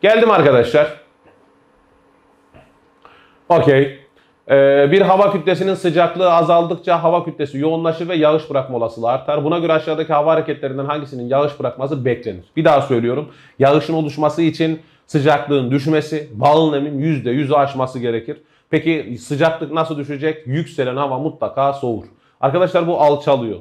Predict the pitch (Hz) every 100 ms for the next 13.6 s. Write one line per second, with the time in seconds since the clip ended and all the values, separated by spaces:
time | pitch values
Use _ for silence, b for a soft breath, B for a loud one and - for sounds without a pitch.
0 | 135 131 120 117 113 123 135 107 101 85
1 | 92 - 156 147 151 147 156 147 156 156
2 | 120 85 107 110 113 101 117 110 101 98
3 | 87 85 127 160 175 160 160 160 160 170
4 | 170 143 104 113 113 110 110 123 104 104
5 | 110 110 - b b 151 175 175 165 -
6 | 160 170 170 165 139 98 123 127 131 113
7 | 131 135 107 107 98 - - 113 101 101
8 | 87 b b - 143 147 117 104 107 104
9 | 95 80 92 117 95 85 - 117 117 120
10 | 120 120 - _ _ - 113 131 104 92
11 | 107 104 87 80 104 107 135 123 113 120
12 | - 101 104 113 90 87 113 101 98 107
13 | - 95 98 104 131